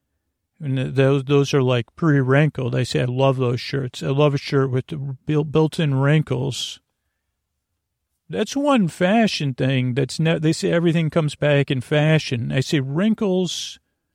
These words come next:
the kind of wrinkles I live with, or grease stains, those are other things populated on most of my clothes, uh, or strange oil stains. Uh,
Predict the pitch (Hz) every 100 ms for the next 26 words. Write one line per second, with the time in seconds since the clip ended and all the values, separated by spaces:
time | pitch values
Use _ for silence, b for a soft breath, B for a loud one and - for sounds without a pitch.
0 | _ _ _ _ _ _ _ 143 185 180
1 | 151 165 156 131 139 139 147 123 120 147
2 | 139 131 - 151 151 156 147 147 127 139
3 | 151 - - 139 127 131 139 143 135 131
4 | 135 131 - 127 123 - 131 123 143 135
5 | 131 127 120 120 135 - 131 120 - -
6 | 123 123 127 127 120 - 135 131 147 143
7 | 123 - 147 135 127 - - 147 123 131
8 | 127 123 - 131 123 120 120 120 - -
9 | _ _ _ _ _ _ _ _ _ _
10 | _ _ _ _ _ - 131 123 120 120
11 | 135